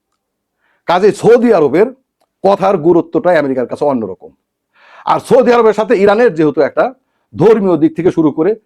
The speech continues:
ঐতিহাসিকভাবে একটা বিরোধপূর্ণ সম্পর্ক বজায় আছে। কাজেই সৌদি আরব ইরানের ভিতরের খবরাখবর বরং আমেরিকার পক্ষের খবরাখবরগুলো দেবে, মিথ্যা কথা বলবে না। মূলত সৌদি আরব যখন এই বিষয়গুলো আমেরিকার কাছে তুলে ধরেছে, আমেরিকা এই বিষয়গুলোকে মাথায় নিতে বাধ্য হয়েছে।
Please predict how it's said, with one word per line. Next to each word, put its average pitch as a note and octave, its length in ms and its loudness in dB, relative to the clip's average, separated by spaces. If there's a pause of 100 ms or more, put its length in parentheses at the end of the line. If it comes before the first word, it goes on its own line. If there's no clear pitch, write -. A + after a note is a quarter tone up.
(240)
ঐতিহাসিকভাবে E3 680 -2
একটা C3+ 160 -2
বিরোধপূর্ণ E3 580 -2
সম্পর্ক A#2+ 440 -8
বজায় C#3 300 -2
আছে। A2+ 180 -12
কাজেই F3+ 380 -2 (600)
সৌদি G3+ 320 2
আরব A3 300 0
ইরানের G#3+ 460 0 (440)
ভিতরের G#3 380 2
খবরাখবর E3 640 -2 (420)
বরং G3+ 460 0
আমেরিকার G#3+ 500 0
পক্ষের A3 280 0
খবরাখবরগুলো D#3+ 760 0
দেবে, B2+ 360 -2 (480)
মিথ্যা G3+ 260 0
কথা C#3+ 180 -2
বলবে A#2 280 -4
না। F#2+ 160 -14 (260)
মূলত G#3 260 2
সৌদি A3 320 2
আরব A3+ 180 2
যখন F3+ 220 -2
এই F3+ 100 2
বিষয়গুলো F3 480 0
আমেরিকার D#3+ 380 0
কাছে D#3 140 -10
তুলে D#3+ 220 -6
ধরেছে, E3 320 -2
আমেরিকা D3+ 440 0
এই D3+ 160 -2
বিষয়গুলোকে C3+ 520 -10
মাথায় A2+ 300 -6
নিতে G#2+ 160 -12
বাধ্য F2+ 320 -12
হয়েছে। - 380 -20